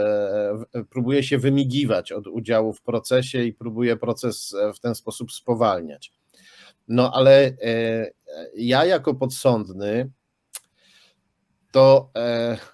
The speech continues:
no, może, em, em, e, sa-, sa-, sam, sam pan może zaświadczyć, no bo w-, e, współpracujemy od pewnego czasu, że, e, ja się staram na każdej rozprawie sądowej być i jeśli nie jestem chory,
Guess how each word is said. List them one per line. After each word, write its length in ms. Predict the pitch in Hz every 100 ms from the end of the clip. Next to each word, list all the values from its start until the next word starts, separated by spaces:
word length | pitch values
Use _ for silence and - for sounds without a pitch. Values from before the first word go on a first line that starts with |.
| _ _ _
no, 220 | 120 123 -
może, 500 | 120 139 139 139 110
em, 180 | 127 127
em, 280 | 107 110 90
e, 340 | 107 - 92
sa-, 220 | - 160 -
sa-, 200 | - 139 -
sam, 280 | - 156 175
sam 240 | - 156 175
pan 160 | 165
może 280 | 147 143 151
zaświadczyć, 760 | 135 131 - 117 - - 87 95
no 140 | 101
bo 400 | 101 113 107 92
w-, 80 | 104
e, 360 | 104 113 110
współpracujemy 920 | 104 - 131 123 127 127 127 123 104 92
od 120 | 90
pewnego 460 | 107 98 104 104
czasu, 500 | 104 104 82 - 123 131 _ _ _ _ -
że, 500 | 98 120 123 131 131 -
e, 360 | 110 110 110 - - -
ja 240 | 107 123
się 180 | 131 151
staram 520 | - 123 117 127 139
na 100 | 117
każdej 420 | - 131 127 143
rozprawie 440 | 127 120 127 131 131
sądowej 500 | 135 123 123 131 113
być 360 | 110 92 87
i 100 | 98
jeśli 300 | 113 - 131
nie 120 | 123
jestem 340 | 120 131 135 131
chory, 600 | 127 107 95 95 113